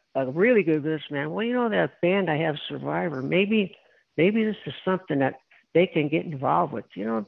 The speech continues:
they don't get enough credit because without Tony and Ben Scotti, there would be not only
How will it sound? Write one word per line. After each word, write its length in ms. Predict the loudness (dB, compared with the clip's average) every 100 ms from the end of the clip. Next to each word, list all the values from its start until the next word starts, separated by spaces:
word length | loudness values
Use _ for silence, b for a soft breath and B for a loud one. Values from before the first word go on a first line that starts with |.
| 0
they 160 | 2
don't 260 | 4 2 4
get 160 | 4
enough 240 | 4 0 -4 -6
credit 300 | 0 0 0 -4
because 300 | -8 -8 -4
without 420 | -2 2 2 0 0
Tony 480 | 2 4 2 -2 -2
and 200 | -2 0
Ben 220 | 0 0 -2 -4
Scotti, 300 | 0 2 2
there 100 | 0
would 200 | 0 2
be 320 | 4 4 2 -6
not 300 | -4 2 2
only 460 | 2 2 0 -2 -6